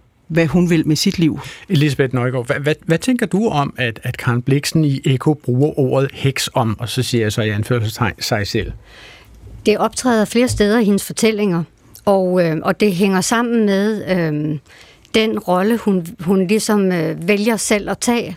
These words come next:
Speaker 3: ret tidligt, da hun, øh, forliser med sin farm og sine mandlige bekendtskaber, sine, altså kærlighedsforhold i, i Afrika. Der vælger hun, at, øh,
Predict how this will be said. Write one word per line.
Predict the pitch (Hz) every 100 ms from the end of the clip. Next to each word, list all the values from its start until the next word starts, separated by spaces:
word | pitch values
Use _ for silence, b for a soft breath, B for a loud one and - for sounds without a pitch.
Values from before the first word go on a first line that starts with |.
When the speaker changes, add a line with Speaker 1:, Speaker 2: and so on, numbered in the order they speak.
| -
Speaker 3:
ret | 190
tidligt, | - 247 247 254 269 -
da | 190
hun, | 160 196 196 180
øh, | 165 156 160 B B B -
forliser | - 202 254 233 - 214
med | 190 180 165 165 - 135
sin | - - 196 170 151 -
farm | - - 262 226 226 202
og | 175
sine | - 190 175 165 156 156
mandlige | 170 202 233 233 208
bekendtskaber, | 185 - 208 - 214 190 170 175
sine, | - 170 160 160
altså | 160 180
kærlighedsforhold | 214 226 226 - 180 165 185 165
i, | - 185 165 - b b
i | 233
Afrika. | 226 180 - 202 185 214
Der | 175
vælger | 208 214 247
hun, | 214 196 175 B B B B -
at, | 190 - -
øh, | 185 175 165